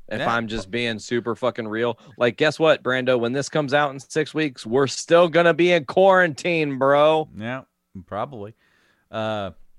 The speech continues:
Speaker 2: but, I mean, it's a start. I don't know.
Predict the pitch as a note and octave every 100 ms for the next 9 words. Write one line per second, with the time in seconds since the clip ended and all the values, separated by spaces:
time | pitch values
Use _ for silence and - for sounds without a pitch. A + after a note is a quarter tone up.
0 | - _ _ _ A#2 C#3+ D#3+ F3 F3 D#3
1 | - _ _ _ _ A2 B2+ B2+ D3 -
2 | F3+ F#3 F#3+ - _ _ G#2+ B2 C#3 C3+
3 | D#3 E3+ D3